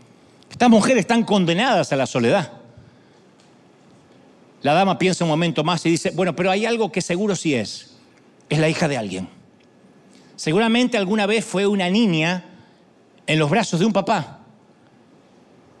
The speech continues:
Y seguramente alguna vez soñó con tener una casa, una familia e hijos. Mucho antes de que supiera lo que es el sexo y la prostitución, jugó con muñecas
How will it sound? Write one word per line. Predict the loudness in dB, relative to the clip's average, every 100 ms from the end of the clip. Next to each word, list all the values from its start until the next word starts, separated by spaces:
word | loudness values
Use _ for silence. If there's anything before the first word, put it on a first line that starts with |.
| -8
Y | -2
seguramente | 2 4 4 2 0
alguna | 0 0
vez | 0 0
soñó | -2 0 0
con | -2
tener | -2 -2
una | 0 -2
casa, | 0 -2 -2 -2 -2
una | -2 -2
familia | -2 0 0 0 0
e | 0 0
hijos. | 0 0 -2 -4 -10 -20 -20 -20 -20 -2
Mucho | 2 4 6 4 4 0 0 0
antes | 0 0 -2
de | -2
que | -2
supiera | -2 -2 0 0
lo | 0
que | -2
es | -2
el | -4
sexo | -2 -2 -2 -2
y | -2
la | 0
prostitución, | -2 -4 -4 -4 0 0 0
jugó | 0 0 0
con | 0
muñecas | 0 2 2 0 -2